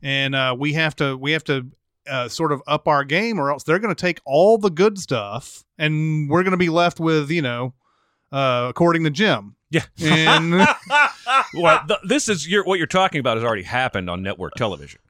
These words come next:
Speaker 1: <laughs>
Speaker 2: Not necessarily with the Hollywood studios and film, but, like,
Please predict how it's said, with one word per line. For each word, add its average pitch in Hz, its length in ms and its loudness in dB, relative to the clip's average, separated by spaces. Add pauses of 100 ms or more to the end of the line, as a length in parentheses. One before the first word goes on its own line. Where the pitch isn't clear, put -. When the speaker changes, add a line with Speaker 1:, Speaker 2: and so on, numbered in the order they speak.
(120)
Speaker 1:
<laughs> - 220 -10
Speaker 2:
Not 135 200 -2
necessarily 117 500 -2
with 104 140 -4
the 98 80 -6
Hollywood 95 320 -4
studios 98 560 -8
and 78 100 -16
film, 92 560 -10
but, 82 200 -8 (260)
like, 107 260 -6